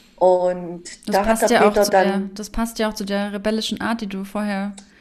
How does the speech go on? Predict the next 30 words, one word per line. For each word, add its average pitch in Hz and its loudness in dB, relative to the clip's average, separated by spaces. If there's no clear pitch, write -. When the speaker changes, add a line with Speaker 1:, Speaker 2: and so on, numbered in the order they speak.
Speaker 1:
Absolut, - 2
Speaker 2:
beschrieben 220 2
hast. 208 0
Speaker 1:
absolut, 175 0
absolut. 170 -2
Aber 214 2
ihm 240 0
ging's 233 -4
immer 233 -4
um 214 -4
Veränderung. 208 -2
Ihm 220 -2
ging's 214 -2
Veränderung 233 2
im 214 0
eigenen 185 4
Staat. 165 0
Nicht 240 -2
Veränderung 196 2
und 180 -6
Gehen, 220 2
wie 226 -4
es 226 -8
manche 226 -2
gemacht 208 0
haben, 208 0
oder 190 -2
ein 147 -4
Ausreiseantrag, 202 2
sondern 185 -2